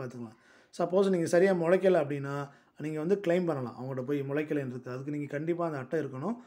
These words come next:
So, அதை எடுத்து நீங்க வச்சுக்கலாம். ஓகேவா? தெரிஞ்சு வச்சுக்கோங்க. So, அந்த ஜெர்மினேட்டிங் கெப்பாசிட்டிஸ் இருக்கும்.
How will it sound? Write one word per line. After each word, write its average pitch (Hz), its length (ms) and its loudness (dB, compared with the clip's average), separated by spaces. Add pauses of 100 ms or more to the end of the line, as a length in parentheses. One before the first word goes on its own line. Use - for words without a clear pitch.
(240)
So, 175 180 0
அதை 160 160 4
எடுத்து 165 220 0
நீங்க 147 200 -6
வச்சுக்கலாம். 135 420 -8 (200)
ஓகேவா? 139 100 -8
தெரிஞ்சு 151 460 -2
வச்சுக்கோங்க. 117 200 -16
So, 180 240 -2
அந்த 147 260 -2
ஜெர்மினேட்டிங் 156 400 -2
கெப்பாசிட்டிஸ் 131 460 -6
இருக்கும். 139 260 -12